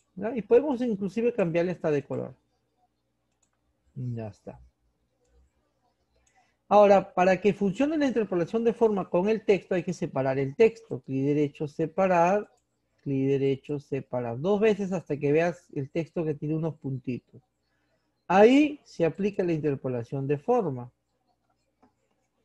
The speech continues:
Es otra interpolación que ya estamos viendo, ¿ya? La interpolación de forma. Y listo. Le damos un tiempito por acá para que no se repita tan rápido.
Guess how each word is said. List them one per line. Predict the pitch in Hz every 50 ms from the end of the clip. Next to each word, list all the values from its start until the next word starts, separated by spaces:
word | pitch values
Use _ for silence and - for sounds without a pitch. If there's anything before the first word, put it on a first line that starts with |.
| _ _ _ _ _ -
Es | 143 - -
otra | 185 180 - 185 180
interpolación | 170 151 - 156 147 135 131 139 135 131 127 - 180 175 160
que | - 147
ya | 135
estamos | 131 - 170 160 135 135 135 143 147
viendo, | 156 151 139 127 120 113 117 117 131 139 _ _ - - - -
¿ya? | 127 123 135 170 180 - -
La | 143 135
interpolación | 131 131 135 131 123 - - 123 123 120 - 147 139
de | 135 139 135
forma. | - - 139 127 113 110 113 135 - _ _ _ _ _ _ _ _ _ _ _ _ _ _ _ _ _ -
Y | 185 196
listo. | 226 262 226 - - _ - 135 135 139 - _ -
Le | 160 135 139
damos | 143 156 165 180 185 190 190 185 - -
un | 196 202 202 202 202 202 202 180
tiempito | - 214 220 214 202 - 240 220 185 - - 190 180
por | - 196 208
acá | 208 208 202 202 208 202
para | 190 175 160 147 -
que | - 151
no | 147 151 151 156 151
se | 147 170
repita | 151 160 156 156 165 156 - 160 160
tan | - 175 170 170
rápido. | 190 190 208 180 - - - 127 127 - -